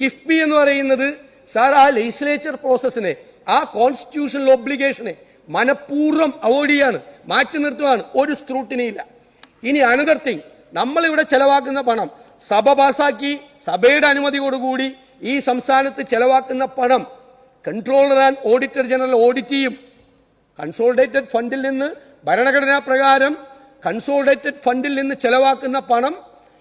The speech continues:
എത്ര അനുമതിയോടുകൂടി ചെലവാക്കിയാലും അത് സി ആൻഡ് എ ജി ഓഡിറ്റ് ചെയ്യണം. ഇവിടെ സി ആൻഡ് എ ജി ഓഡിറ്റ് ചെയ്യാൻ സമ്മതിക്കില്ല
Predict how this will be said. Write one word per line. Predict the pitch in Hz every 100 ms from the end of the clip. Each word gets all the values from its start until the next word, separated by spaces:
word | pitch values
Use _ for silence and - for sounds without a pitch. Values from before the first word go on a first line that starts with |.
| _
എത്ര | 151 - -
അനുമതിയോടുകൂടി | 285 247 269 285 302 311 294 294
ചെലവാക്കിയാലും | 294 285 277 269 277 233 185 - - - _
അത് | 156 214 262
സി | - 277 320
ആൻഡ് | 320 302
എ | 285
ജി | 262
ഓഡിറ്റ് | 269 254 254
ചെയ്യണം. | 247 202 131 - _ _ _
ഇവിടെ | 185 220 254
സി | 247 269
ആൻഡ് | 294 277 254
എ |
ജി | 240
ഓഡിറ്റ് | 247 214 220
ചെയ്യാൻ | 220
സമ്മതിക്കില്ല | 208 180 185 156 147